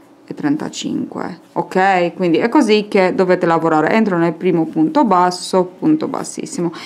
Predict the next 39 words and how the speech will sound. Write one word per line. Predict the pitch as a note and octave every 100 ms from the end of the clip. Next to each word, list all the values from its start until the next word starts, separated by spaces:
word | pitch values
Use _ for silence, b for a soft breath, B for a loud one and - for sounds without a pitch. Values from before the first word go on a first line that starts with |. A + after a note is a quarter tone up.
| B B
e | - D4+
quindi | C#4+ C#4
sono | D4 B3+
arrivata | G3 F3+ G3+ G3+ G3+
così | G#3+ F#3 F#3+
a |
trentacinque | F#3+ F#3 E3+ F#3 F#3 F3+ F3+ F#3
punti | F3 E3+ - F3+
bassi. | E3 D#3 D3+ -
È | - A4
così | F4 G4
che | C#4+
dovete | G3 A3+ A#3
a-, | F#3+ F3+ -
arrivare | G3+ G3 G#3 A#3 F#3+ F3 F3 B B B
a | - G3+
quarantadue | A#3+ A#3+ F#3+ F#3+ D4+ B3+ C4 C4+ E4 F#4
nel | F4+ E4+ -
prossimo | G3 F#3 F#3+ G3+ F#3+ F#3 F3+ -
giro, | D#3 D#3+ D3+ D#3
quindi | - G3 F3
lavoria-, | G#3+ A#3+ A#3+ G3 -
lavoro | F#3 G3 G3+ G3
anch'io | F3 A3 - A#3+ F#3 F3+ F#3+ - _ _ _ _ _ _ _ B B B
il | - A#3
prossimo | A#3 G3 - A3 C#4 G#4+
giro, | C#4 D4 -
poi | C4+ C4+
torno | F#3 F#3+
a | G3
farvi | F#3 G3
vedere | F#3 F3+ E3+
come | F3 F3+ F3+
continuare | F#3 F#3 G#3+ G3+ F3 D4
con | D#4+
l'ultimo | A3 F#3 G#3+ G#3+ G3
giro | F3 F3+ F#3
del | E3+ E3+ F3 E3+ D#3+ D#3
centro. | - - - - - F3